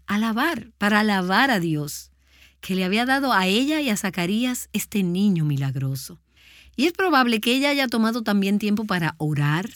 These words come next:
para pedirle a Dios sabiduría sobre cómo criar a este niño y prepararse para esa gran responsabilidad.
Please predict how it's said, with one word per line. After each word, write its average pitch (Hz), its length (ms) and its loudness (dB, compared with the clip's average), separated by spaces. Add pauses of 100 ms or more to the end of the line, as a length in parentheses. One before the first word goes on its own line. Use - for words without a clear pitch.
para 156 180 -4
pedirle 170 360 -4
a 202 60 -2
Dios 196 180 -4
sabiduría 185 580 -4
sobre 208 240 -4
cómo 277 400 -4
criar 240 400 -4
a 170 60 -4
este 160 240 -6
niño 143 440 -4 (680)
y 311 140 4
prepararse 214 760 0
para 190 200 -2
esa 190 200 -2
gran 170 480 -2
responsabilidad. 160 1000 -4